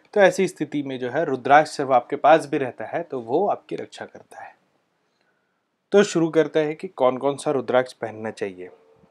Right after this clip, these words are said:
ठीक है। देखिए, अगर आपको साधना करना है तो आपको बहुत, अ, विचित्र विचित्र, जैसे कि शिखा में एक रुद्राक्ष आपको रखना चाहिए। शिखा में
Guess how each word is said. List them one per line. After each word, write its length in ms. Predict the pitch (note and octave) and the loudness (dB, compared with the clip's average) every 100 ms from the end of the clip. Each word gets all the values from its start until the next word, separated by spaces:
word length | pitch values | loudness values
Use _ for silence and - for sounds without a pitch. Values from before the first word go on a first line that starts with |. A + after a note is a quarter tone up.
| - | -14
ठीक 160 | A#2+ | -10
है। 80 | C3+ - _ _ _ - _ _ _ _ - | -10 -12 _ _ _ -20 _ _ _ _ -8
देखिए, 380 | B2 B2+ A#2 - _ _ _ _ - | -4 -4 -6 -8 _ _ _ _ -6
अगर 280 | A#2+ B2+ C#3+ | -2 2 2
आपको 260 | C#3+ - | 2 0
साधना 400 | D3+ B2+ A#2+ C#3 | 0 0 -2 -4
करना 320 | C3 B2 B2 | -4 -6 -6
है 240 | A#2 A2+ D#3 | -10 -10 -8
तो 120 | D#3 | -4
आपको 360 | A2 A2+ - C#3+ | -2 -2 -4 -6
बहुत, 540 | C3 B2+ C3 C3+ - | -4 -4 -4 -8 -10
अ, 840 | C3 B2+ C3 B2+ B2 A#2+ _ - | -6 -4 -4 -6 -8 -14 _ -14
विचित्र 380 | B2+ B2+ D3+ C#3+ | -8 -4 -4 -6
विचित्र, 360 | C3 B2+ B2+ B2 | -6 -8 -8 -8
जैसे 320 | A#2 - C3 | -8 -8 -10
कि 180 | B2+ C3+ | -8 -10
शिखा 680 | C3 - - D#3+ D#3 D#3+ E3 | -12 -18 -8 -8 4 6 6
में 200 | D#3+ D#3 | 4 -6
एक 120 | D3+ | -8
रुद्राक्ष 500 | C#3 B2 C3+ C3 - | -12 -6 -6 -6 -10
आपको 220 | - - | -12 -10
रखना 300 | B2+ - A2+ | -10 -12 -16
चाहिए। 280 | G#2 G#2 G2+ | -16 -20 -20
शिखा 400 | - B2+ - A#2+ | -16 -16 -8 -8
में 200 | B2 | -8